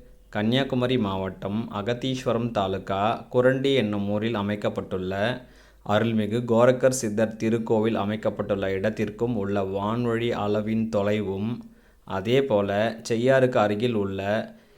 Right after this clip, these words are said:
இருபத்தி ஏழு திருக்கோவில்கள் கொண்ட ஏகபாத மூர்த்தியின் வான்வழி தொலைவின் அளவும் ஒரே அளவாக அமைக்கப்பட்டுள்ளதற்கு என்ன காரணமாக இருக்க முடியும்? அதை தற்போது காணலாம்.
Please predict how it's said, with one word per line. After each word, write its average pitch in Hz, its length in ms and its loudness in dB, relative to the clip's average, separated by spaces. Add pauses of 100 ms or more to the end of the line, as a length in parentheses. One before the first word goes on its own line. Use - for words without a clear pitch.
(100)
இருபத்தி 139 420 2
ஏழு 120 300 8
திருக்கோவில்கள் 117 800 4
கொண்ட 98 640 0
ஏகபாத 120 560 2
மூர்த்தியின் 104 760 -2
வான்வழி 110 640 0
தொலைவின் 104 560 0
அளவும் 95 680 -4 (300)
ஒரே 110 380 4
அளவாக 110 800 4
அமைக்கப்பட்டுள்ளதற்கு 107 1000 -4
என்ன 113 300 0
காரணமாக 104 680 -2
இருக்க 104 260 -2
முடியும்? 95 360 -6 (320)
அதை 123 240 2
தற்போது 107 400 0
காணலாம். 95 480 -2